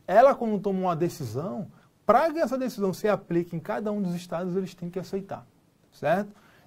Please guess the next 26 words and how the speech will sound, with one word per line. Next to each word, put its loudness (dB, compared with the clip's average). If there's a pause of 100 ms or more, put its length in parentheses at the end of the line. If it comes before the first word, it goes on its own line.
Então, -2 (200)
é, 0
vejam 2
que, -6 (420)
é, 4
a 6
confederação 0
não -4
é -4
um -8
estado, -8
não -6
é -2
uma -2
forma -8
de -8
estado, -6
até -6
porque -8 (240)
a -8
confederação -2
em -4
si -8
não -6
tem -8
soberania, -6